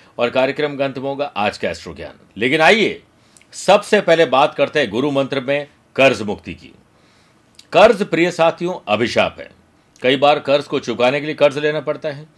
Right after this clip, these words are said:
यहाँ तक कि ब्याज देने के लिए भी कर्ज लेना पड़ता है। अगर आप ऐसी किसी तकलीफ से गुजर रहे हैं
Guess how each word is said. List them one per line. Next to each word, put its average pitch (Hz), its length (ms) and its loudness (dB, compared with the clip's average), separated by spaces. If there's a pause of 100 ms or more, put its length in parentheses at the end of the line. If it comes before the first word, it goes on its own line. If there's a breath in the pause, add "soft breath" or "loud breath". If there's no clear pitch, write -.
(280 soft breath)
यहाँ 139 280 2
तक 160 100 -4
कि 139 100 -8
ब्याज 120 420 2
देने 131 260 -4
के 135 120 -4
लिए 131 100 -6
भी 127 120 -8
कर्ज 113 320 0
लेना 90 240 -4
पड़ता 80 280 -12
है। 65 120 -16 (400 soft breath)
अगर 156 180 4
आप 180 160 6
ऐसी 170 260 -2
किसी 147 200 -6
तकलीफ 127 340 -4
से 110 80 -4
गुजर 101 260 0
रहे 120 200 -6
हैं 87 200 -14